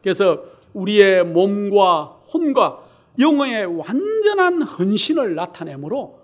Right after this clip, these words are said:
하나님께 향기로운 제물로 우리의 모든 것들을 드려야 될 것이에요. 그래서 이 온전한 이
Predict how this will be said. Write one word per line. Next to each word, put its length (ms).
하나님께 800
향기로운 1040
제물로 760
우리의 240
모든 500
것들을 440
드려야 440
될 180
것이에요. 340
그래서 420
이 440
온전한 880
이 500